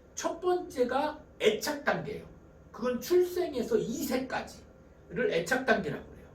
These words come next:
예. 이 단계가 바로 태어나서 아무것도 본인은 할 수 있는 게 없어. 부모님이 와서 자기를 안아주고 먹여주고 재워주고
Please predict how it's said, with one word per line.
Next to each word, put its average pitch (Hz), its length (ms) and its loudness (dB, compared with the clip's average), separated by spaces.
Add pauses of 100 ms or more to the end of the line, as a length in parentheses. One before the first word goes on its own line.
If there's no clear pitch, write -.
(500)
예. - 180 -18 (580)
이 294 260 2
단계가 208 680 0
바로 247 340 8
태어나서 285 760 2
아무것도 330 580 4
본인은 233 260 -2
할 226 140 0
수 240 220 -10
있는 202 120 -8
게 208 80 2
없어. - 280 -4 (760)
부모님이 220 440 2
와서 202 560 4
자기를 196 840 2
안아주고 190 680 2
먹여주고 185 840 0
재워주고 196 840 0